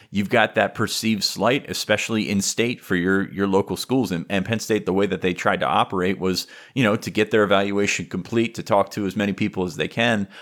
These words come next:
Obviously, with, uh, with the pandemic and everything, that's kind of been flipped on its head. But at the same time, you've got local kids,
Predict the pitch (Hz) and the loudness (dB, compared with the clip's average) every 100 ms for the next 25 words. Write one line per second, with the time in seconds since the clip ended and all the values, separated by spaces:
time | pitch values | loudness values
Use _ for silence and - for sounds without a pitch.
0 | - - 95 95 104 92 95 - 95 92 | -6 -2 0 2 2 2 2 2 4 4
1 | 90 - 98 - 107 92 98 107 98 92 | 4 2 -2 -2 0 2 2 0 -2 0
2 | 87 - 92 90 90 - 95 87 82 - | -2 -2 0 0 -2 -2 0 0 -4 -18
3 | - 80 - 95 95 90 - 113 - 92 | -20 -18 -16 -6 -4 -4 0 -2 2 -2
4 | 80 - 117 127 90 - - - 107 101 | -2 -2 0 0 -2 -12 -20 -2 0 2
5 | 104 - 120 95 - 117 113 92 92 _ | 0 -2 0 -2 0 2 2 0 -4 _
6 | - 110 113 101 - 95 113 131 120 - | -4 0 4 2 2 2 2 2 -2 -2
7 | 117 101 87 127 | 0 0 0 -6